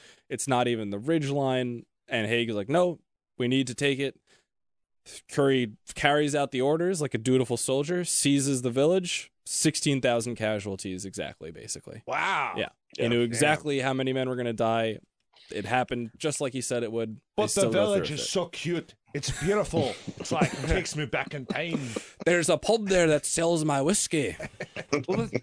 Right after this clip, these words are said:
Speaker 4: the thing is, when you put a Canadian in a, in a military uniform, you've seen the covers of an Animorphs, uh, book, right? That happens,
Speaker 1: <laughs>
Speaker 4: but they turn into tree ants.
Speaker 1: Yeah.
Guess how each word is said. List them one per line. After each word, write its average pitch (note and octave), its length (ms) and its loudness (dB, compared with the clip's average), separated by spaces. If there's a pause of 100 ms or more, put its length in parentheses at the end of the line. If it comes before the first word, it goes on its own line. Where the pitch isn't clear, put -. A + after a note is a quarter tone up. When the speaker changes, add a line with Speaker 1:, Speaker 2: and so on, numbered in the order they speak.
Speaker 4:
the A3+ 140 -2
thing C#4 240 -4
is, A3 160 -4
when A3 140 -2
you G3+ 100 -2
put A3+ 160 -2
a A#3 60 -4
Canadian F#3 600 -2
in D3 160 -2
a, C#3+ 140 0
in C#3 340 -6
a B2+ 80 -2
military D#3+ 560 -4
uniform, B2 720 -4
you've D#3+ 240 -10
seen E3 220 -8
the C3 80 -4
covers B2 440 -6
of G#2+ 120 -8
an G#2+ 180 -10
Animorphs, A#2+ 800 -4 (160)
uh, G#2+ 280 -4
book, B2 420 -6 (100)
right? B2+ 240 2
That C#3+ 140 0
happens, D#3+ 420 0 (140)
Speaker 1:
<laughs> - 160 -4
Speaker 4:
but E3 80 0
they E3+ 100 0
turn F3+ 240 -4
into D3 160 -6
tree A3 420 -6
ants. B2 540 -6 (300)
Speaker 1:
Yeah. - 80 2